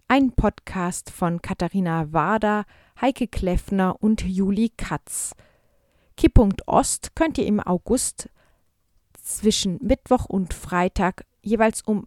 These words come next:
achtzehn Uhr bei Radio Dreieckland hören. Ihr hört uns auf einhundertzwei Komma drei Megahertz oder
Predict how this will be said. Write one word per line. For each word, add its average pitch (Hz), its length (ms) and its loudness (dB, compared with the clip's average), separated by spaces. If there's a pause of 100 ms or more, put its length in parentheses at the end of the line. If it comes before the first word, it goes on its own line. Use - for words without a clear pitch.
achtzehn - 560 -4
Uhr 175 340 0
bei 160 300 -2 (100)
Radio 180 320 -2
Dreieckland 170 760 -4
hören. 151 240 -2 (340)
Ihr 285 140 6
hört 247 180 8
uns 190 220 -4
auf - 260 -2
einhundertzwei 233 720 2
Komma 151 260 -8
drei - 280 -8
Megahertz 196 800 -2
oder 220 340 4